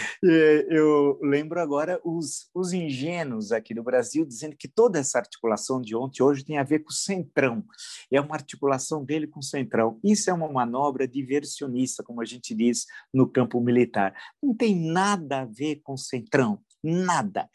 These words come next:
né? É incrível a pobreza analítica de supostos analistas. A questão central é o poder absoluto, o golpe de Estado.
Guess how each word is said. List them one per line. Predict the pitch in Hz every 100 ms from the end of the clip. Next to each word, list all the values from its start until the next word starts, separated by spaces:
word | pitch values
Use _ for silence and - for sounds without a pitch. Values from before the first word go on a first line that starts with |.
| - - - -
né? | 151 - - -
É |
incrível | 147 139 202 240 180 175
a |
pobreza | - 147 127 160 214 202 170
analítica | 156 127 120 170 - 160
de | 135
supostos | 139 - - 160 170 - - - - _ _ _ -
analistas. | 165 160 151 120 110 - 107
A | 117
questão | - 156 - 196
central | 180 139 - 170 190 185
é | 143 131 -
o | 147
poder | 143 147 190 214
absoluto, | 196 143 - 156 151 135 - - _
o | -
golpe | 120 151 190 190 175
de | 143
Estado. | - - 120 101 95